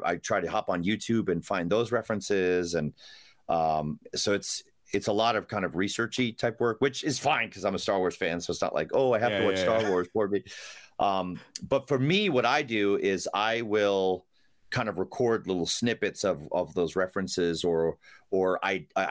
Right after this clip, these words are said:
Speaker 1: ideas of, of, "I think I wanna do this for this voice." Um, and then when I get in the booth,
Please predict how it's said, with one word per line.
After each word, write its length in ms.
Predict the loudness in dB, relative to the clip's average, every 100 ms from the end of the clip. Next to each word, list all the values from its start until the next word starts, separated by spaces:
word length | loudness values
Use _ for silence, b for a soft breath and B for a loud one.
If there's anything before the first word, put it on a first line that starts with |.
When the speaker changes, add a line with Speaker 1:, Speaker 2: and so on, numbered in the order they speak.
| -4
Speaker 1:
ideas 560 | -2 0 2 0 0
of, 200 | -2 -2 -12 -6
of, 200 | -4 -2
"I 140 | -4 -2
think 160 | -2
I 40 | -2
wanna 140 | -2
do 120 | -2
this 180 | -2 -2
for 120 | -2
this 140 | -4 -2
voice." 440 | -2 0 0 -4 B B B B -4
Um, 440 | -2 0 -2 -6 -10 _ -20 -2
and 180 | 0 2
then 340 | 0 0 -6 -12 _
when 160 | -2 0
I 60 |
get 160 | 2 0
in 80 | 0
the 60 | 0
booth, 500 | 2 2 2 -2